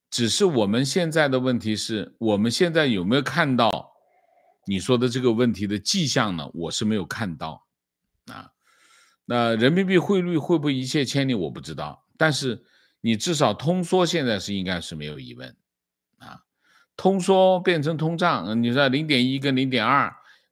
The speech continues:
正零点一跟正零点二的关系当然不是这样，那是国家统计局制造的一个假象。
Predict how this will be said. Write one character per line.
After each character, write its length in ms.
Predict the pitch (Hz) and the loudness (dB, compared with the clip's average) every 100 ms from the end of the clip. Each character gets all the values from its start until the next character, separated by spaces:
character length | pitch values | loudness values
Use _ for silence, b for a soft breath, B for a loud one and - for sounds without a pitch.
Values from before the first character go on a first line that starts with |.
| - | 2
正 220 | 202 170 | 2 4
零 160 | 139 139 | 2 2
点 180 | 117 | 2
一 100 | 110 | 0
跟 240 | 117 135 131 | 0 0 0
正 220 | 165 135 | 0 0
零 140 | 127 | 0
点 120 | 117 107 | 0 0
二 160 | 110 | 0
的 80 | 95 | -2
关 220 | 101 101 | -4 -6
系 100 | 90 | -6
当 160 | 95 95 | -6 -4
然 140 | 85 | -6
不 80 | 76 | -10
是 160 | - 67 | -14 -14
这 100 | 67 | -16
样， 220 | 57 _ | -18 _
那 120 | - 117 | -10 -8
是 120 | 110 | -6
国 160 | 110 | -2
家 120 | 110 113 | -2 -2
统 220 | 87 76 | -6 -14
计 160 | 98 | -14
局 340 | 82 82 87 87 | -14 -12 -12 -12
制 200 | - 117 | -10 -6
造 180 | 101 92 | -4 -6
的 140 | 85 | -8
一 80 | 82 | -10
个 240 | 82 80 | -10 -10
假 220 | - - - | -10 -14 -10
象。 280 | 117 107 | -8 -8